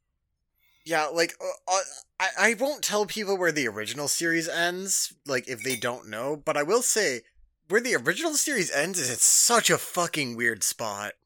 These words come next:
All right, well, fans,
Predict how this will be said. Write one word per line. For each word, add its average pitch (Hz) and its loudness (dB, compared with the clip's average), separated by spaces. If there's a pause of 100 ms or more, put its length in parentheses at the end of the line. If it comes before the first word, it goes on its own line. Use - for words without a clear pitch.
(600)
All 214 0
right, 139 4 (160)
well, 175 0 (340)
fans, 247 0